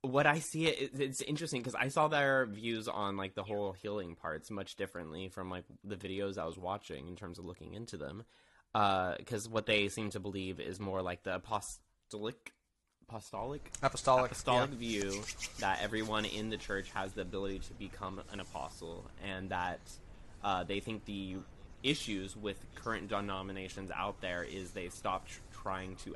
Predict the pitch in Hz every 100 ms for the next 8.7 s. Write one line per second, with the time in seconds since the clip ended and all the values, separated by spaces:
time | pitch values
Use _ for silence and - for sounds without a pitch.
0 | - 98 - - 110 113 - - - 123
1 | 113 - 117 107 113 117 - 131 123 110
2 | - 123 143 - - - - - 110 101
3 | 101 - 101 101 - 101 - 95 101 98
4 | 98 - 92 87 98 95 90 101 131 -
5 | - - 101 92 90 98 101 98 95 92
6 | 98 98 92 - 101 90 92 95 98 95
7 | - 107 92 - - 98 92 87 98 90
8 | 82 95 90 90 90 85